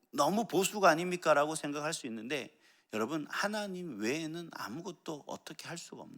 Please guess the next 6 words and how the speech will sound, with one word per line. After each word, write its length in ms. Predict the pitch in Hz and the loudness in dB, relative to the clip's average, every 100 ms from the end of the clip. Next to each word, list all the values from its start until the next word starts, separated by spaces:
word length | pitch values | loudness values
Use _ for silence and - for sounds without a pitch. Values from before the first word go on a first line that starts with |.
| - | -20
거예요. 140 | 65 _ _ _ _ - | -20 _ _ _ _ 2
그 160 | 147 | 6
방법 360 | 165 190 202 180 | 6 6 6 4
말고 400 | 107 120 151 113 | 4 0 0 0
없느냐는 540 | 131 156 147 95 - | 0 -4 -8 -12 -14
거죠. 280 | 87 85 | -16 -16